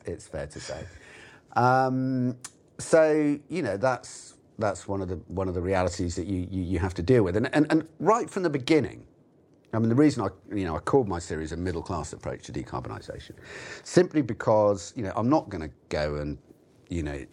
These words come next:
live in a log cabin in the forest eating, you know, berries. Um, and so I am gonna live what is sort of a,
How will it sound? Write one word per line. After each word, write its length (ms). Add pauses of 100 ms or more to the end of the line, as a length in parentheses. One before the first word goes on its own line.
live 220
in 80
a 40
log 260
cabin 300
in 80
the 60
forest 400
eating, 420 (220)
you 100
know, 120
berries. 560 (100)
Um, 440 (180)
and 400
so 500 (640)
I 140
am 180
gonna 220
live 360
what 200
is 160
sort 260
of 120
a, 120